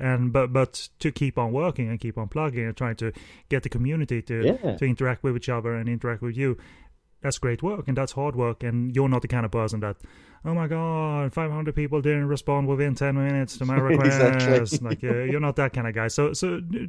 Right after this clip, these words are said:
Speaker 1: still keep that in mind. The rest is a victory lap. Whatever happens, man.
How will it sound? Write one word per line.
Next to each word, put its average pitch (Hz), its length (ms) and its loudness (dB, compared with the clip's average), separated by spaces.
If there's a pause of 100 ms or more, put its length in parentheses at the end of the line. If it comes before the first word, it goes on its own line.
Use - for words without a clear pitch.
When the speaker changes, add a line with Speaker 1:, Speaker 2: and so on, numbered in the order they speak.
Speaker 1:
still - 320 0
keep 175 220 2
that 143 140 2
in 127 80 0
mind. 110 240 0
The 139 80 2
rest 143 240 0
is 101 120 -4
a 104 40 -6
victory 95 360 -6
lap. - 220 -8
Whatever 147 260 4
happens, - 360 -4
man. - 140 -8